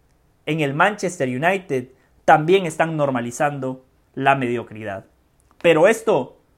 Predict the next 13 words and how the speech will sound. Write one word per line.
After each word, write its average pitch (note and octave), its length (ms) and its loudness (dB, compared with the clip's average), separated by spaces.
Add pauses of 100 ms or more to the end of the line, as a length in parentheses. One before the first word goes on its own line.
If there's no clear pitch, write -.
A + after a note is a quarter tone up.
no E3 220 -4
nada G#3+ 240 -2
más G3 180 -8
pasa G3+ 240 -4
en E3+ 80 -8
Europa. C#3+ 540 -6 (520)
Pasa B3+ 280 -4
también F#3 240 -4
en F#3+ 120 -8
América, G3+ 540 -6
puntualmente G3+ 580 -6
en D#3+ 100 -6
México, F#3+ 560 -6